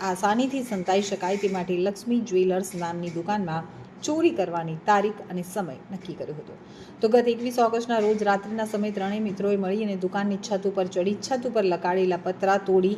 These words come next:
એક લાકડી સાથે હુક બાંધી અને દુકાનના શોકેસમાં મૂકેલા સોનાના દાગીનાની ચોરી કરી ઉત્તર પ્રદેશ ભાગી ગયા હતા. તો આજે પોલીસે આરોપીઓને ઘટના સ્થળે લઈ જઈ રિકન્સ્ટ્રક્શન પંચનામું પણ કર્યું હતું.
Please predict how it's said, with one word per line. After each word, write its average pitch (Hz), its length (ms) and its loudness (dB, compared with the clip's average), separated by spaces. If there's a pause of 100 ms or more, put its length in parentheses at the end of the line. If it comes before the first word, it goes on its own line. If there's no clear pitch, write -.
(120)
એક 180 160 0
લાકડી 190 420 2
સાથે 175 340 0
હુક 240 280 0
બાંધી 180 380 4 (360)
અને 233 180 4
દુકાનના 254 500 2
શોકેસમાં 208 640 0
મૂકેલા 196 420 4 (400)
સોનાના 254 540 4
દાગીનાની 185 600 0
ચોરી 165 340 -6
કરી 208 260 4 (320)
ઉત્તર 247 380 2
પ્રદેશ 180 400 0
ભાગી 165 280 -2
ગયા 190 140 2
હતા. - 240 -4 (580)
તો 247 80 8
આજે 254 200 8
પોલીસે 285 360 2
આરોપીઓને 254 440 4
ઘટના 220 360 -2
સ્થળે 214 280 2
લઈ 185 200 4
જઈ 214 200 2
રિકન્સ્ટ્રક્શન 185 840 -2 (240)
પંચનામું 165 580 -4
પણ 190 120 -4
કર્યું 151 280 -10
હતું. - 360 -18